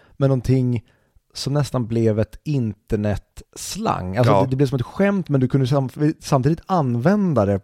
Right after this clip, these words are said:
Speaker 1: på ett visst sätt.
Speaker 2: Ja, men alltså, folk sätter betyg på så konstiga sätt, Victor. Alltså, f-, för skojs skull, för, just för att jag visste att både du och jag skulle sitta och vara jätte, jätte,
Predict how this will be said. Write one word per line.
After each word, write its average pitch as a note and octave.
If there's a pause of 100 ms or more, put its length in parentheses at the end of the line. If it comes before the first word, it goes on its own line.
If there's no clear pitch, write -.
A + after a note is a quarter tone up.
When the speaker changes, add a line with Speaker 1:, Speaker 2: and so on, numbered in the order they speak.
(180)
Speaker 1:
på A#2
ett G#2
visst G#2
sätt. - (360)
Speaker 2:
Ja, A#2
men A#2+
alltså, A#2+
folk -
sätter D#3
betyg A#2
på G#2
så G#2+
konstiga G2
sätt, -
Victor. F#2
Alltså, G#2+
f-, -
för -
skojs D#3
skull, F2
för, -
just B2
för A#2+
att -
jag A2+
visste A2
att -
både G#2
du A2
och G#2+
jag G2
skulle F#2+
sitta -
och -
vara F2
jätte, F#2 (320)
jätte, E2+